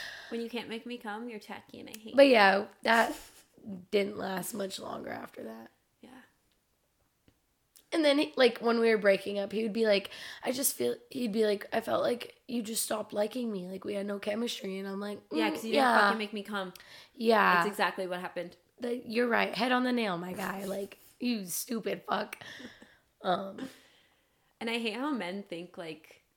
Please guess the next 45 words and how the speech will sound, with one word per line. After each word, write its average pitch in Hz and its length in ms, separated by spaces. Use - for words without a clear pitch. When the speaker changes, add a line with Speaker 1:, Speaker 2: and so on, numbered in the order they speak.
Speaker 1:
women 175 320
aren't 160 340
sexual. - 640
Like, 190 240
that 185 380
they 170 200
are 170 120
the 165 100
only 165 220
ones 170 280
that 185 180
care 185 200
about 190 300
sex. - 500
And 214 80
it's 214 240
like, 240 380
no, 175 340
that's 196 160
Speaker 2:
Yeah. 185 220
Speaker 1:
absolutely 185 440
wrong. 180 120
Speaker 2:
It's - 120
like, 277 200
we 247 180
nut 277 340
too. 285 340
Speaker 1:
I 208 140
think 277 360
women 208 320
are 285 140
Speaker 2:
<laughs> - 0
Speaker 1:
more 185 200
sexual - 520
than - 220
men, - 200
if - 200
anything. - 560
Like, 196 180
we're 185 120
just 190 220
better 175 240
at 170 140
hiding 196 380
it. - 180